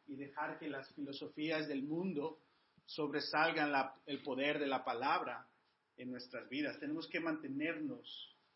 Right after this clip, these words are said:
alerta. No hay descanso espiritualmente, pero sabemos que nos,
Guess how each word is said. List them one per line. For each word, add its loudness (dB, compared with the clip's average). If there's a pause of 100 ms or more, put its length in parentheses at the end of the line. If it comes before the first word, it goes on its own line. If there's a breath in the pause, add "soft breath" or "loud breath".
(300)
alerta. -6
No 0
hay 4
descanso 6 (1400)
espiritualmente, 0
pero -4
sabemos 2
que 0
nos, -6